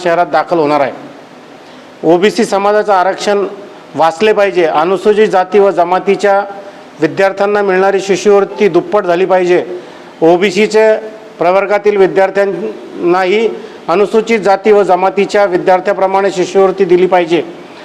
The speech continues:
अनुसूचित जाती व जमाती तसेच ओबीसी प्रवर्गाला नोकरीतील पदोन्नती आरक्षण मिळाले पाहिजे, राज्य सरकारचे ने वाटप केलेले बनावट कुणबी जातीचे प्रमाणपत्र रद्द करावे आदी मागण्यांच्या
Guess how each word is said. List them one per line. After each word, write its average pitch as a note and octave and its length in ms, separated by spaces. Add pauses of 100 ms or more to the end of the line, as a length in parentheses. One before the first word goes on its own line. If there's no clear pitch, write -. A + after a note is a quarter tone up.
(140)
अनुसूचित G3+ 520
जाती F#3+ 340
व G#3 120
जमाती F#3+ 500
तसेच G3 360 (360)
ओबीसी G3+ 380
प्रवर्गाला G3+ 600
नोकरीतील G3 540
पदोन्नती G3 580
आरक्षण F3+ 480 (440)
मिळाले G3 340
पाहिजे, F#3+ 420 (420)
राज्य E3+ 380
सरकारचे G#3 880 (400)
ने F#3+ 80
वाटप F3+ 440
केलेले G#3+ 300
बनावट G3 440
कुणबी G3+ 460
जातीचे F#3 440
प्रमाणपत्र G3 480
रद्द G3 360
करावे G3 420 (440)
आदी F3 280
मागण्यांच्या G#3 1080